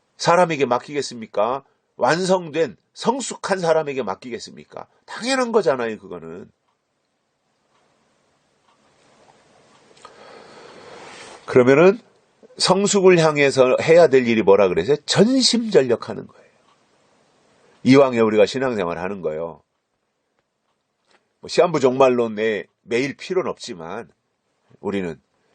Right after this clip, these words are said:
하나님이 주권을 믿고 나가는 것이지 무슨 날짜 정해놓고 가는 게 아니잖아요. 날짜 정해놓고 가는 신앙은 그것은 가짜고 싸구려고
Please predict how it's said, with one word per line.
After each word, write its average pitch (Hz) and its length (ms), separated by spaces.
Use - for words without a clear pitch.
하나님이 135 340
주권을 143 500
믿고 113 640
나가는 107 460
것이지 101 640
무슨 120 260
날짜 127 320
정해놓고 151 440
가는 110 200
게 117 80
아니잖아요. 90 800
날짜 131 320
정해놓고 156 460
가는 127 260
신앙은 139 500
그것은 110 440
가짜고 120 560
싸구려고 170 960